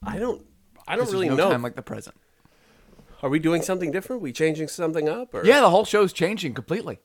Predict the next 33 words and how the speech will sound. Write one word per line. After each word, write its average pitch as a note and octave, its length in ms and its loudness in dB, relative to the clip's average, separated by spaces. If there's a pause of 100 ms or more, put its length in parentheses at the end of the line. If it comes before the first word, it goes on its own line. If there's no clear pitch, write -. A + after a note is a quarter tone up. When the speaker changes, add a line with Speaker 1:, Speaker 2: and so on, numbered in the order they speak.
(680)
Speaker 1:
It's, - 180 -20 (160)
it's, B2+ 220 -16 (580)
no, A#2 200 -10
I'm A#1+ 100 -16
not - 100 -16
gonna - 140 -20
go - 100 -20
there. - 180 -20
It, D3+ 220 -12
okay, C#3+ 460 -8
so D3 520 2 (420)
then D3 160 4
I F#3 140 10
have E3+ 160 6
no C3+ 140 4
idea, G#2 320 -4
uh, F2+ 40 -8 (520)
what, G#2+ 240 -12 (220)
what's - 240 -10
different D#3+ 300 0
about F#2+ 220 -14
this - 160 -16
episode, F2+ 420 -16
because - 260 -20
I B2 200 -2
was B2+ 180 0
under A2+ 240 -8
the G2+ 120 -14
impression G#2 460 -14
that G2+ 260 -16 (340)
what G#2+ 420 -4 (100)
we A#2+ 160 -4
do G2 380 -10